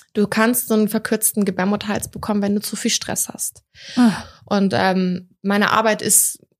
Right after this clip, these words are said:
Speaker 1: schon etwas stressiger, ähm, aber nichtsdestotrotz hätte ich nicht gedacht, dass es so auf die Schwangerschaft geht.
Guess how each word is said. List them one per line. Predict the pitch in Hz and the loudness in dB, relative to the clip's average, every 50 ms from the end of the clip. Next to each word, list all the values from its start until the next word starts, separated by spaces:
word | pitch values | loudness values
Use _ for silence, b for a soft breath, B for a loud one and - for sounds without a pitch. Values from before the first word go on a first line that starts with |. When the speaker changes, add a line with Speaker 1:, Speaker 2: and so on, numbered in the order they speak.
| _ _ - | _ _ -4
Speaker 1:
schon | - - - 247 269 302 | -2 0 2 2 2 2
etwas | 294 - - - 277 277 - | 0 -2 -2 -4 -4 -4 -4
stressiger, | - - - 294 285 - 320 294 302 320 370 453 453 b b b b b b b b b - | -4 -4 -4 -4 -4 -4 -4 -4 -4 -2 -4 -4 -6 b b b b b b b b b -2
ähm, | - 226 226 226 226 226 226 226 226 226 233 _ _ _ _ _ _ _ _ _ _ _ _ | 0 0 0 0 0 -2 -2 -4 -6 -8 -10 _ _ _ _ _ _ _ _ _ _ _ _
aber | - 220 214 226 220 | -2 2 4 4 4
nichtsdestotrotz | 214 226 220 - 240 214 - 220 - - 226 - - | 4 4 2 2 2 2 0 0 -2 -4 -6 -4 -4
hätte | 208 190 | -6 -4
ich | 196 - | -2 -4
nicht | 214 202 | -4 -2
gedacht, | - 208 196 196 190 - | -2 -4 -4 -4 -4 -4
dass | 196 196 | -2 2
es | 196 190 | 2 2
so | - - | 2 2
auf | 208 - | -2 -4
die | - - | -2 -2
Schwangerschaft | - - - 175 190 190 - - - - - | -2 -2 -2 -2 -2 -2 -4 -6 -8 -12 -14
geht. | - - - - - - | -12 -12 -12 -12 -14 -18